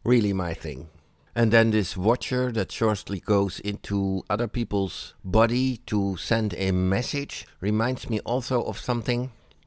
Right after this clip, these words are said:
I think something like that happened in the series Travelers.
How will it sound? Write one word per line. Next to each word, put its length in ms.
I 420
think 380
something 420
like 300
that 400
happened 520
in 400
the 100
series 520
Travelers. 840